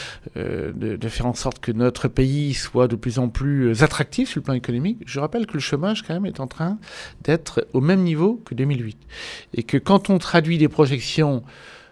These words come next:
sauf accident qu'il peut y avoir en matière économique encore, euh, qui bouleverserait les choses,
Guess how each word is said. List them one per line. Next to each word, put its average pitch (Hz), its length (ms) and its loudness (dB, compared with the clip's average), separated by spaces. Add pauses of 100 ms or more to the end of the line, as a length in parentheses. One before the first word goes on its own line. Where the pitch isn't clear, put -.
(140)
sauf - 280 0
accident 131 640 2
qu'il - 160 -10
peut 117 120 0
y 117 80 4
avoir 123 220 4
en 117 80 0
matière 113 320 0
économique 127 500 -2
encore, 113 480 -4
euh, - 60 -10 (300)
qui - 120 -12
bouleverserait 120 480 -2
les 117 100 -4
choses, 170 420 2